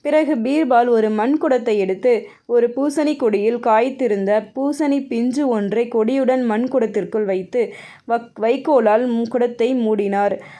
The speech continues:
சிறிது நாட்களான பிறகு பூசணி பிஞ்சு குடம் நிறையும் அளவிற்கு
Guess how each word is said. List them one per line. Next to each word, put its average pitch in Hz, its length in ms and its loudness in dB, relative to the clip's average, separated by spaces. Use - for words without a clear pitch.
சிறிது 311 400 0
நாட்களான 269 680 0
பிறகு 208 440 0
பூசணி 294 460 0
பிஞ்சு 214 480 -4
குடம் 262 360 2
நிறையும் 254 440 0
அளவிற்கு 202 640 0